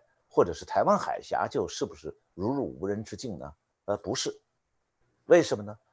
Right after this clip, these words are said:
台湾海峡的水深平均不到百米，仍然对核潜艇来讲还是太浅。那么南海也不是整个南海水都深的。从四-，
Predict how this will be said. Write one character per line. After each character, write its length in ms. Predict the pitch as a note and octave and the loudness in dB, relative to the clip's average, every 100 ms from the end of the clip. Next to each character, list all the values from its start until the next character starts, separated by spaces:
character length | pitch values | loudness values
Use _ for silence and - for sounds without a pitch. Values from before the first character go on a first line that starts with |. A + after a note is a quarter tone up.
| _ _ _ _ _ - | _ _ _ _ _ 6
台 160 | G#3 | 10
湾 180 | A3 C4 | 12 12
海 240 | - A#2+ A2 | 12 8 6
峡 240 | - E3 | 8 8
的 80 | G#3+ | 8
水 220 | - F2 | 2 -2
深 220 | E2+ C#3 | -2 -6
平 240 | D3 G#2+ A#2 | -6 -10 -8
均 160 | D3+ | -8
不 120 | C#3 C#3 | -8 -4
到 160 | B2 - | -4 -2
百 240 | D2 C#2+ | -2 -2
米， 80 | - _ _ _ _ _ _ _ _ _ _ | -6 _ _ _ _ _ _ _ _ _ _
仍 260 | C#3 A3+ A#3+ | 8 10 12
然 240 | D3+ B2+ | 12 10
对 140 | D#3 A#2 | 6 4
核 160 | C3+ | 2
潜 160 | B2 C3 | 0 -4
艇 120 | G#2+ | -4
来 120 | F#2+ | -4
讲 200 | G2 - | -2 -4
还 160 | - F#2 | -2 -6
是 80 | - | -6
太 140 | A#2+ | -16
浅。 180 | - - _ _ _ _ _ _ _ _ _ _ _ _ _ _ _ _ | -14 -18 _ _ _ _ _ _ _ _ _ _ _ _ _ _ _ _
那 100 | G3+ | 10
么 400 | F3+ C#3+ A2 - _ _ | 12 12 8 0 _ _
南 320 | D3 F3 C#4+ | 10 12 12
海 220 | - A#2 | 12 10
也 180 | B2+ G#2 | 10 8
不 240 | E2 B2 G3+ | 4 2 0
是 160 | - | 0
整 300 | G3 B2+ G2+ | 2 4 6
个 220 | B2+ G#3+ | 10 12
南 240 | A2+ A#2+ D3 | 12 8 6
海 120 | A#2+ | 4
水 220 | G#2 - | 2 -2
都 180 | - G#2+ | -2 -4
深 320 | G#2+ - C#2+ | -2 -4 -4
的。 160 | B1+ - _ _ _ _ _ _ _ _ _ _ _ _ | -8 -14 _ _ _ _ _ _ _ _ _ _ _ _
从 240 | - F#3+ | 4 6
四-， 320 | A3+ - - | 6 2 -6